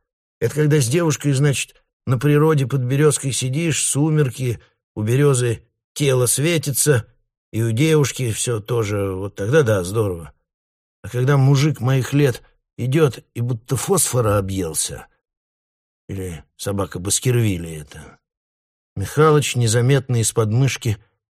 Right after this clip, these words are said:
ткнул пальцем в официантку, неспешно проплывшую по дальней стене. «А может, они нарки все?» — подбросил Денис идею совсем затасковавшему собеседнику. Поэтому странные, бледные и трезвые.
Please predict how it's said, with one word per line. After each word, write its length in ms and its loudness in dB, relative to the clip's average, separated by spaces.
ткнул 360 0
пальцем 460 0
в 60 -4
официантку, 640 -2
неспешно 560 -4
проплывшую 760 -6
по 160 -4
дальней 380 -2
стене. 600 -8
«А 60 -10
может, 280 -6
они 180 -4
нарки 400 -8
все?» — 360 -10
подбросил 500 0
Денис 440 -2
идею 420 -4
совсем 420 -2
затасковавшему 800 -4
собеседнику. 840 -6
Поэтому 360 -4
странные, 560 -8
бледные 480 -8
и 40 -12
трезвые. 540 -12